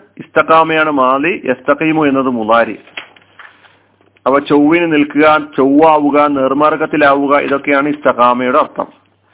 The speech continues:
അപ്പൊ ലിമൻ ഷാഅ മിൻകും അൻ യസ്തഖീം,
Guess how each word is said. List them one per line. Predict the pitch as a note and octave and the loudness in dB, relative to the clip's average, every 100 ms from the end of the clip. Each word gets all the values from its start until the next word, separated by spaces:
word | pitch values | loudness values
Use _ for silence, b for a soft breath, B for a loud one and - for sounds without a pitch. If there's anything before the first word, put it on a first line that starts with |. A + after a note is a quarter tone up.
| _ _ | _ _
അപ്പൊ | C#3+ | 0
ലിമൻ | D3+ E3+ G#3+ A3+ | 2 2 2 0
ഷാഅ | - E3+ D#3+ E3 E3+ | 0 2 2 0 -2
മിൻകും | D3+ C#3 B2+ D#3 F#3+ A3 - | -2 -4 -2 -2 -2 -6 -4
അൻ | C#3+ D3 | 0 2
യസ്തഖീം, | C3+ - - A#2 - B2 B2+ C3 G2+ | 0 -4 -6 -6 -4 -2 0 0 -4